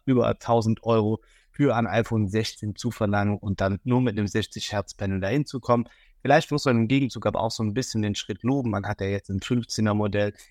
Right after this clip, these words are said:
endlich die Dynamic Island mit dabei gehabt, auch wenn man jetzt keine hundertzwanzig Hertz und kein Always-On-Display im normalen fünfzehner Modell hat, hat man zumindest mit der Dynamic Island designtechnisch diesen Schritt gemacht, den ich wirklich wichtig empfunden habe,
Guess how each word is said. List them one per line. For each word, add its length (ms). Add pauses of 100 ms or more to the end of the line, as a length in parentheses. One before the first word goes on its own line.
(120)
endlich 300
die 100
Dynamic 400
Island 380
mit 180
dabei 280
gehabt, 300
auch 340 (360)
wenn 100
man 100
jetzt 200
keine 260
hundertzwanzig 760
Hertz 340
und 180
kein 200
Always-On-Display 920
im 100
normalen 400
fünfzehner 500
Modell 340
hat, 180 (400)
hat 100
man 120
zumindest 320
mit 120
der 80
Dynamic 420
Island 440
designtechnisch 640
diesen 240
Schritt 300
gemacht, 380
den 100
ich 160
wirklich 320
wichtig 320
empfunden 480
habe, 320